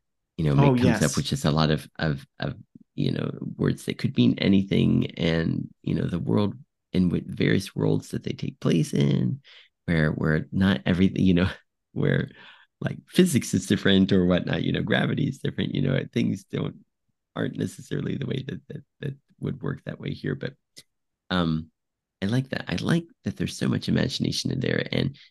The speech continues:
Speaker 1: we have read a few, and, um, we got a few out of the library here. Actually, thankfully, the library here has some English books, and, um,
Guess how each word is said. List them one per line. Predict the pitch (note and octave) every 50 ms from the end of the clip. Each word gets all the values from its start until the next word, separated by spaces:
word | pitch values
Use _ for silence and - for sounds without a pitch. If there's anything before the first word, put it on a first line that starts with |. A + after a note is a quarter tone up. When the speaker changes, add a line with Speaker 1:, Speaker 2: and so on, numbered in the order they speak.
| _ _ -
Speaker 1:
we | - D#3
have | D#3 D3 B2 G2+ A#2+ -
read | - A2 A2 A2
a | G#2+
few, | - - G#2+ F#2+ F#2+ G2 F#2+ F#2+ G2 G2 F#2+ - -
and, | - F#2 E2+ D#2+ E2 E2 E2 D#2+ - D#2 - -
um, | - E2 D2+ D2+ D2 D2+ D2 - _ _ - - _ _ _ -
we | - D#2
got | E2+ D#2+
a | D#2+ -
few | - - F2+
out | F2 E2+ -
of | - -
the | - -
library | F2+ E2 E2+ F2 - - - F#2
here. | F#2 F#2+ F#2 F2+
Actually, | - - - - - G#2 G2
thankfully, | - - F#3 F#3+ - - - -
the | -
library | F#2 F#2+ G#2 - - - - -
here | - - - A2 G#2
has | G2 G#2 - C3+ -
some | - - -
English | - - E2 - - - - -
books, | - - - - - - - _ _
and, | - E2 D2+ D2+ D#2+ F2 F#2 -
um, | D#2+ D#2+ D#2 D#2